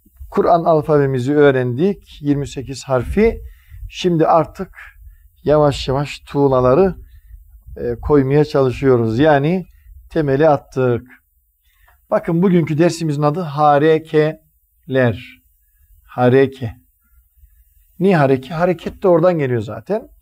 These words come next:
Harflere bunlarla hareke vereceğiz. Önce şunu bilelim. Harekeler üç tanedir.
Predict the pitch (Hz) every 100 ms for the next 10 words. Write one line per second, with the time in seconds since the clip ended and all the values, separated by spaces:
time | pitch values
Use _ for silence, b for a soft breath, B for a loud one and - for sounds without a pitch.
0 | _ _ _ _ _ - 208 - 175 151
1 | 175 233 - _ 165 196 160 170 156 151
2 | 151 151 127 113 117 73 - - - -
3 | - - _ _ _ _ _ _ _ _
4 | _ _ _ _ _ _ - B B B
5 | B B B 185 214 190 208 - 208 185
6 | 170 139 156 - - - 190 175 165 175
7 | 170 180 175 180 185 - 180 - 131 123
8 | 113 - - -